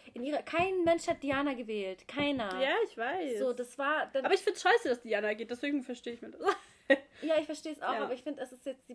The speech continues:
Speaker 1: äh, Melissa
Speaker 2: Klar, es
Speaker 1: braucht
Speaker 2: ist
Speaker 1: jetzt
Speaker 2: nicht
Speaker 1: nicht
Speaker 2: Georginas Schuld,
Speaker 1: Ja.
Speaker 2: so richtig, nein. Aber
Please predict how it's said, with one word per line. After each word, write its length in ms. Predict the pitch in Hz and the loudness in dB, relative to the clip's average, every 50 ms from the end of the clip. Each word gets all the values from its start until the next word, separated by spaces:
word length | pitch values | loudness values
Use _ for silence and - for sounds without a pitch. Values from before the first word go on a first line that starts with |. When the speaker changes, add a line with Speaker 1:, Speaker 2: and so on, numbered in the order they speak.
| - - | -14 -12
Speaker 1:
äh, 100 | 165 - - _ - | -12 -12 -14 _ -14
Melissa 160 | 254 247 269 | -10 -6 0
Speaker 2:
Klar, 160 | 277 285 277 | 4 6 6
es 60 | 294 277 | 6 6
Speaker 1:
braucht 100 | 262 302 | 4 2
Speaker 2:
ist 40 | 277 | -2
Speaker 1:
jetzt 120 | 240 - 254 | -2 -2 -2
Speaker 2:
nicht 180 | 262 269 247 | -2 -2 -2
Speaker 1:
nicht 80 | 240 247 | 2 4
Speaker 2:
Georginas 500 | 262 233 220 220 220 208 214 208 208 - | 4 4 4 2 -2 -2 -2 -4 -4 -6
Schuld, 340 | - - 226 175 196 196 208 | -8 -6 -4 -2 -2 -2 -2
Speaker 1:
Ja. 140 | 202 196 | -2 -4
Speaker 2:
so 60 | 185 - | -6 -6
richtig, 440 | 117 107 - - - - - - | -8 -10 -12 -12 -14 -16 -14 -12
nein. 320 | - 127 - 123 117 110 - - _ _ _ _ _ _ _ _ _ - | -12 -10 -10 -10 -10 -12 -14 -16 _ _ _ _ _ _ _ _ _ -6
Aber 680 | - 233 247 220 226 233 226 226 220 220 214 226 226 | -2 0 0 2 2 2 4 4 4 2 0 -2 -4